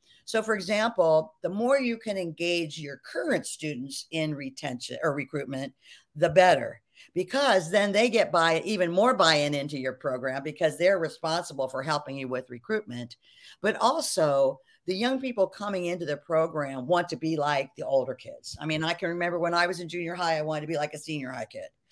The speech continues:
When I was in elementary, I, I wanted to be like a, a middle school student. So I was always looking up to the older kids. And this is a great way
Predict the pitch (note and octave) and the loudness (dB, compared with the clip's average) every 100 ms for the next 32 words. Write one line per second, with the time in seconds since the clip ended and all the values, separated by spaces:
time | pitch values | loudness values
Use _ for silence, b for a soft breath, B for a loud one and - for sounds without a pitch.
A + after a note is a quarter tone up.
0 | b C#3 E3+ F#3 G3 G3+ G3+ G#3 A3 A3+ | b -2 2 2 2 2 2 2 0 -2
1 | G#3 - _ _ - D3+ D#3+ D3+ D#3 D3 | -2 -6 _ _ -4 0 0 -2 -2 -2
2 | D3+ D3 D3 C#3 - C#3+ C#3 C3+ - B2 | -2 -4 -6 -10 -8 -4 -4 -6 -8 -10
3 | B2 - - - A#2+ - B B B - | -10 -14 -18 -14 -14 -16 B B B -8
4 | - F#3+ E3 D3 - _ F3 D#3+ - A#3+ | 2 8 8 8 4 _ -2 2 4 6
5 | B3+ F#3 G3 F#3 F3 - D3+ - D3+ C#3 | 6 4 0 -2 -4 -2 -2 -2 -4 0
6 | C#3+ C#3 B2+ - - - - - D3 F3 | 2 2 0 -8 -10 -10 -12 -6 -4 -4
7 | E3+ D3 C#3+ D3 D#3+ F3 - D3 C#3 C3+ | -6 -8 -8 -4 0 0 -2 -4 -4 -4
8 | C3 | -8